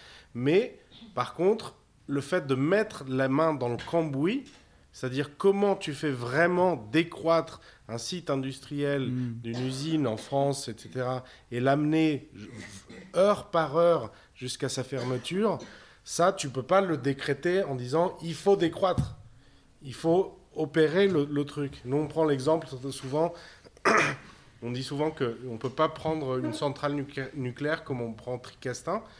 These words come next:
Speaker 1: parce que si t'arrives dans une centrale nuclé-, euh, une, tu peux pas prendre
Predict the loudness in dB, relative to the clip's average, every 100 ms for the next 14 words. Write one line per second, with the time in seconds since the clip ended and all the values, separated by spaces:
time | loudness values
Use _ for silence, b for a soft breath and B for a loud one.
0 | B B -18 -16 -2 0 0 -2 -2 -4
1 | -6 -4 0 0 0 -6 -2 0 0 -2
2 | -6 -10 B B -2 0 2 0 0 0
3 | 2 0